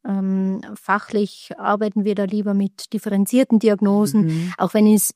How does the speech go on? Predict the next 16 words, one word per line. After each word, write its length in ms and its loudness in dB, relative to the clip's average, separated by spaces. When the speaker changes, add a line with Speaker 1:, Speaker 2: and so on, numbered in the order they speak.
Speaker 1:
prinzipiell 500 4
mal 160 2
nicht 240 4
in 100 2
Frage 360 -2
stelle, 240 -2
wenn 160 -2
jemand 340 -4
zu 80 -6
mir 200 2
kommt 440 -6
und, 400 -4
äh, 300 -6
sagt, 300 -6
ja, 440 0
eben, 460 -2